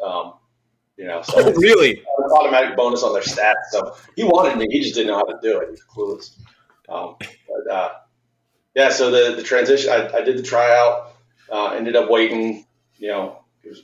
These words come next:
Speaker 1: it was almost a year before I could get to basic. Um, and, uh, from that point on, I was really just, just training and, and focused on what I was gonna do.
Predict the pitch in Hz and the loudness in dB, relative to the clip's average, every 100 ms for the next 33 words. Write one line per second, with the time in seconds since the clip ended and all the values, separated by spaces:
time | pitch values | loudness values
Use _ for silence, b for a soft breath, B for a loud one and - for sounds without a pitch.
0 | - 135 131 113 104 98 117 123 95 - | -2 2 4 2 -2 -4 -2 0 -2 -2
1 | 95 95 - - 98 95 - - _ _ | -2 -2 -8 -4 -4 -4 -6 -14 _ _
2 | _ _ _ _ _ _ - 95 90 85 | _ _ _ _ _ _ -18 -12 -12 -12
3 | - _ _ _ _ - 104 101 104 101 | -18 _ _ _ _ -6 -4 -2 -2 -2
4 | 98 - - - 127 120 127 - - 147 | -4 -8 -12 -6 -4 -4 -6 -2 -2 2
5 | 139 135 139 107 135 135 127 - - _ | 2 4 2 2 2 2 -2 -8 -14 _
6 | _ _ _ _ _ _ 123 - - 117 | _ _ _ _ _ _ -14 -8 -2 2
7 | 123 135 123 113 110 117 101 120 120 - | 2 2 0 0 -2 -4 -4 -2 -4 -6
8 | 110 110 110 113 110 104 101 113 - | -4 0 2 2 0 -4 -2 -2 -4